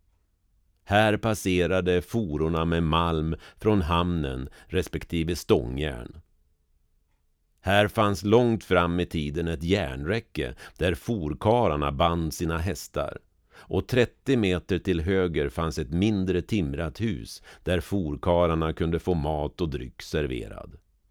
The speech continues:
Nere vid vägkorsningen stod fram till nittonhundrafemtiotalet fröklängan.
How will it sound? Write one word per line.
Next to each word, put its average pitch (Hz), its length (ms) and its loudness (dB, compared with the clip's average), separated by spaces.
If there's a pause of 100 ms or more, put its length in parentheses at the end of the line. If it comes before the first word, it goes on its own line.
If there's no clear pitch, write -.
(1500)
Nere 113 460 6
vid 98 200 6
vägkorsningen 87 1000 0
stod 95 400 -2
fram 85 300 0
till 80 260 0
nittonhundrafemtiotalet 76 1500 -4 (180)
fröklängan. 90 1120 0